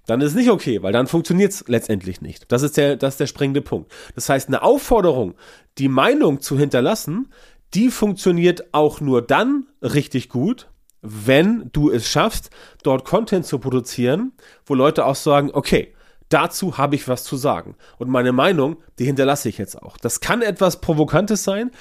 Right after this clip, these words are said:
das kann etwas Polarisierendes sein, das kann aber auch was anderes sein, was einfach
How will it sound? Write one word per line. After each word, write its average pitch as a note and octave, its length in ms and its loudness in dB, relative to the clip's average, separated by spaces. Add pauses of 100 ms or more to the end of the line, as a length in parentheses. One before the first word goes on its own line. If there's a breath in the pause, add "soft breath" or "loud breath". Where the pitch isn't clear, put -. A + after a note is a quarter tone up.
(160 loud breath)
das - 220 -4
kann E3+ 200 0
etwas E3 300 0
Polarisierendes D3 800 0
sein, F#3 260 -2 (360 loud breath)
das C3+ 160 -4
kann E3+ 140 -2
aber D#3+ 200 2
auch - 120 -4
was C3 100 -2
anderes G3 380 0
sein, C3+ 240 0
was C3 100 -6
einfach C#3+ 320 -4